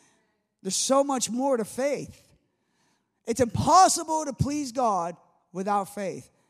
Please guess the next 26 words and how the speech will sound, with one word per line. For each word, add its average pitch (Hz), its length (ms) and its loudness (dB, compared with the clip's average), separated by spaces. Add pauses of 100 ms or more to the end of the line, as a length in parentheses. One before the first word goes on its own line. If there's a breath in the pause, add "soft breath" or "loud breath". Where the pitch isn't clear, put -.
(680)
For 240 100 2
we 269 160 0
must 294 320 2
believe 285 300 0
that 269 180 4
He 254 160 0
is 339 220 0
God 190 480 4 (260 soft breath)
and 233 100 -4
that 277 140 2
He's 262 140 -2
a 262 60 4
rewarder 269 680 4
of 240 100 0
those 277 240 10
who 269 100 -4
diligently 233 640 0
seek 311 400 -4
Him. 147 380 -8 (1200 soft breath)
Faith 302 800 8 (800)
looks 240 400 -2
like 165 220 -8
something. - 520 -12 (580)
It 180 140 -4
produces 202 580 -2
something. - 480 -16